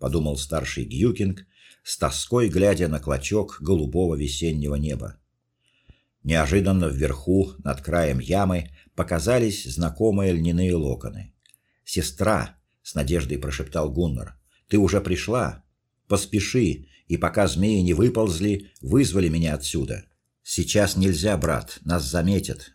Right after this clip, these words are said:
ответила Гудрун. "Обожди до ночи, а чтобы змеи не тронули тебя до моего прихода, возьми вот это". И она бросила ему вниз лютню. "Спасибо, сестра", воскликнул Гуннар. Но Гудрун уже исчезла.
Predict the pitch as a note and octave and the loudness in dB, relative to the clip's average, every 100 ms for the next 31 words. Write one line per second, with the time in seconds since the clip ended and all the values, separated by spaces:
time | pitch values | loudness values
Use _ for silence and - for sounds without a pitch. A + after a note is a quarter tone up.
0 | - C#2+ D2+ C#2+ C#2+ D2 D2 C#2 A#1+ A#1+ | -10 -4 -2 -2 -2 -2 -2 -2 -4 -6
1 | - _ _ _ _ - D#2+ F#2 D#2 G#2+ | -10 _ _ _ _ -2 0 0 2 2
2 | G2 G2+ G#2 D#2+ - G1+ - - - - | 4 4 2 0 -6 -10 -14 -8 -6 -2
3 | E2 D#2+ F2 G2 E2+ E2 G2 A#2+ F#2+ D#2+ | -2 0 2 4 4 2 2 2 4 2
4 | - E2 D#2 C#2+ D2+ D2+ C#2+ D#2 D2 D2 | 0 0 0 2 0 0 0 -2 -2 -4
5 | B1+ - - _ - F2 E2+ G2+ F#2 F#2 | -4 -8 -12 _ 0 0 4 4 4 2
6 | G2+ E2 A#1+ - _ _ _ _ _ - | 0 0 -4 -8 _ _ _ _ _ -4
7 | D2 D2 G2+ D2+ - G#2+ - F2+ E2+ D#2 | 0 2 0 0 0 0 0 0 0 0
8 | E2+ C2 F2+ F2+ - - D2 G2 - B1 | 0 0 0 0 -4 -4 2 2 2 -4
9 | G#1+ - _ _ _ _ _ _ - - | -12 -12 _ _ _ _ _ _ -10 -6
10 | - F2 - A#2 E2 C#2 D#2 D2 D#2+ C#2+ | -2 0 2 2 2 0 -4 -4 -4 -4
11 | - - _ _ D2+ D2 D#2 D#2+ D2+ C#2+ | -6 -12 _ _ -6 -4 -4 -4 -2 -4
12 | C#2 D2+ B1+ - - _ _ _ _ _ | -4 -4 -4 -8 -16 _ _ _ _ _
13 | - C2+ C2+ A2+ A#2 A#2 A2 - F2+ E2 | -4 -2 2 2 4 2 0 -4 -4 0
14 | F2 - - B1+ A#1+ G#1 | 0 0 -4 -6 -8 -10